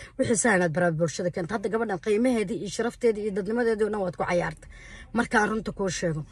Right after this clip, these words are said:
qiimaheedii iyo sharafteedii iyo dadnimadeedii iyo darajadeedii oo dhan waad ku cayaartay. Gabar yahay,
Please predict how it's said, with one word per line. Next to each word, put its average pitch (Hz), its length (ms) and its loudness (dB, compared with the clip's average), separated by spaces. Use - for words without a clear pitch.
qiimaheedii 254 760 8
iyo 240 140 6
sharafteedii 254 680 6
iyo 233 160 6
dadnimadeedii 240 640 8
iyo 220 160 2
darajadeedii 254 600 8
oo 220 100 6
dhan 240 100 4
waad 180 160 2
ku 196 60 0
cayaartay. 196 400 2
Gabar 240 180 8
yahay, 208 200 8